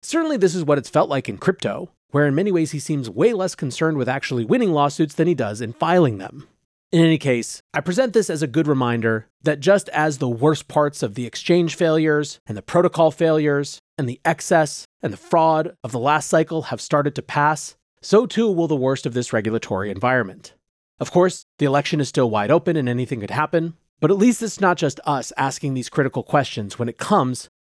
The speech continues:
to someone who, sadly, turned into our biggest antagonist. That is gonna do it for today's episode. Appreciate you guys listening,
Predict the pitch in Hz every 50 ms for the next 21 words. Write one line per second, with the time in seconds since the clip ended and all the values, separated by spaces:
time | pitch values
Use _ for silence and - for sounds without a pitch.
0 | _ - - - - 233 240 226 190 165 139 - 147 170 165 139 123 - - -
1 | 208 202 196 151 123 120 113 - - - 160 165 151 139 139 135 135 - - 143
2 | 135 - - 107 117 104 101 104 90 92 95 - - - 113 90 82 - - 92
3 | 85 85 78 80 80 - - - - - _ _ _ _ _ _ _ _ _ -
4 | 135 143 143 - 143 123 151 147 143 135 151 151 160 - - 139 120 120 151 147
5 | 151 131 156 - - - - 165 156 156 151 147 - _ _ _ - - 180 170
6 | - 185 180 175 156 165 160 156 151 165 160 - - 165 160 160 160 151